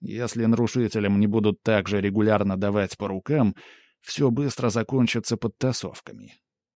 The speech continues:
Ну а срок в две недели давался на то, чтобы организовать систему контроля, определиться с юридическими терминами и создать...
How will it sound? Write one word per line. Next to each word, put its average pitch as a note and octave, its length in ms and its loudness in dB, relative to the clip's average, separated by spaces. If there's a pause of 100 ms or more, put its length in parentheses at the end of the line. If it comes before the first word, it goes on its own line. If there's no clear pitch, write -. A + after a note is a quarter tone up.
(140)
Ну G2 140 -2
а G#2+ 140 4
срок A#2+ 360 2
в G2 80 -4
две G#2 180 2
недели A2 420 4
давался G2+ 520 0
на G#2 160 0
то, C#3 280 0 (240)
чтобы C3+ 400 -2
организовать A#2 680 4
систему B2 500 0
контроля, B2 640 0 (160)
определиться A#2 800 0
с - 100 -2
юридическими A2 760 2
терминами F2+ 760 -2
и F2 40 -6
создать... G2 720 -2